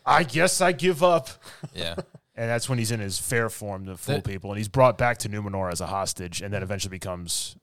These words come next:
Speaker 1: uh, counselor to Eir Pharazôn, who's king of Numenor,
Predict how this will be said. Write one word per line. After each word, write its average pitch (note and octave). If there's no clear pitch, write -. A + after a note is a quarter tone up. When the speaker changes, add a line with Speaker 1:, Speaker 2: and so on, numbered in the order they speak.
Speaker 1:
uh, F#2
counselor A#2
to F#2
Eir G2+
Pharazôn, F#2+
who's F2
king A2
of G2
Numenor, F#2